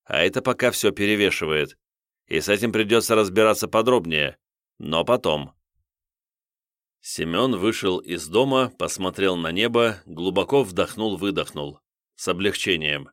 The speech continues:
Всё-таки сработало слово-то, а то мало верилось. И хорошо, что кратко историю рассказывал, а то самому не верится, уж больно невероятно всё. Глянул на охранение,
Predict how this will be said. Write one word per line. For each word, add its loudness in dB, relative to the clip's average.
Всё-таки -2
сработало 2
слово-то, -2
а -6
то 0
мало 4
верилось. 0
И -4
хорошо, 2
что -2
кратко 2
историю 2
рассказывал, -2
а -2
то 0
самому 0
не 0
верится, 0
уж -4
больно 0
невероятно 2
всё. -6
Глянул 0
на 0
охранение, -2